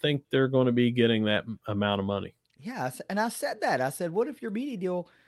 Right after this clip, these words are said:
Speaker 2: like, plummets?" He goes, "That's not gonna happen." Yeah, it most certainly will. You can't lose Cincinnati, U C F, and Houston, and now also potentially S M U, which they didn't even talk about,
Speaker 1: Mm-hmm.
Speaker 2: could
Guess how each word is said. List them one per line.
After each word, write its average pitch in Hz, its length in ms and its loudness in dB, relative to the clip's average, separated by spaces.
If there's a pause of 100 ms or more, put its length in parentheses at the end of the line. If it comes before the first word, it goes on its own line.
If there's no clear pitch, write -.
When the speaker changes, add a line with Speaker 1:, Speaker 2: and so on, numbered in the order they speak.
(320)
Speaker 2:
like, 180 200 -4
plummets?" 247 400 -4
He 151 80 -4
goes, 110 180 -4
"That's 143 220 0
not 117 160 -6
gonna 117 120 -8
happen." 117 460 -10
Yeah, 254 320 -4
it 180 180 -2
most 214 220 0
certainly 220 320 0
will. 226 260 2
You 190 160 0
can't 247 340 -4
lose 202 280 0
Cincinnati, 185 600 -2
U 156 260 -2
C 180 320 -2
F, 143 180 2
and 117 160 -4
Houston, 180 480 0
and 170 240 0
now 208 260 4
also 180 480 2
potentially 165 600 -4
S 170 260 2
M 165 180 0
U, 175 240 4
which 147 200 -2
they 135 120 0
didn't 196 200 2
even 147 160 -2
talk - 240 2
about, 87 340 -4 (420)
Speaker 1:
Mm-hmm. 110 160 0
Speaker 2:
could 165 200 4